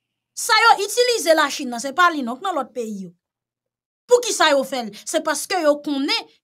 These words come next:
ki peyi yo vle. Yo konnen ki kote yo ap mennen popilasyon an. Yo konnen ki travay yo ap fè. Men nan peyi d Ayiti, nou ranmase tout bagay. Sa se yo. Lò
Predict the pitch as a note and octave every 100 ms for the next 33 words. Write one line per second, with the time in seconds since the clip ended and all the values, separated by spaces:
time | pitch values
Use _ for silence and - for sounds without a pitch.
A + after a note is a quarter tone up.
0 | - G#4 G#4+ E4+ D4+ C#4 C4 C4 G#4 G4+
1 | - _ _ _ _ D4 F4+ F4 F4+ A4+
2 | B4 A4 G#4+ D4+ D4+ D#4+ C#4+ C#4+ D#4 G#4
3 | F4 D#4 C#4+ B3 - - A3+ D#4+ E4 _
4 | _ _ - E4+ E4+ A4+ C5+ - G4+ C#4+
5 | C4 G#3 G#4 F#4 C#4+ B3 - A3+ - _
6 | _ _ _ _ _ _ _ _ _ _
7 | C4 C#4+ C4 C4 A#3 A#3+ A#3 A3 - -
8 | F4 F4+ _ _ D#4 D4 C#4 A#3+ - G#3+
9 | - _ D#4+ C4 F3 F3 F3 F3 - _
10 | _ _ _ _ - C4+ - G#3+ F#3 F#3+
11 | _ _ _ _ _ _ _ _ _ _
12 | _ _ _ _ _ _ _ _ _ B3
13 | F#4